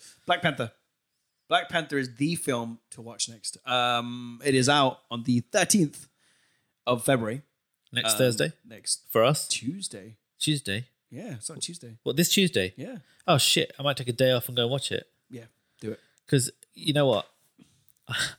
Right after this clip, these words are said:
Speaker 2: And I d-, I don't know how to, um, allocute this.
Speaker 1: Go on.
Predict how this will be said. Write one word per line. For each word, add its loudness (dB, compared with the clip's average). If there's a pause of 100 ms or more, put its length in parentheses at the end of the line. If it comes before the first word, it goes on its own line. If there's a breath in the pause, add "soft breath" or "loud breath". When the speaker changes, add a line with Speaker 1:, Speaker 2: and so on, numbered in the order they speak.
(420 loud breath)
Speaker 2:
And -2
I 2
d-, -6
I -4
don't -2
know -4
how -4 (140)
to, -4
um, -6 (460)
allocute -4
this. -6
Speaker 1:
Go -2
on. -6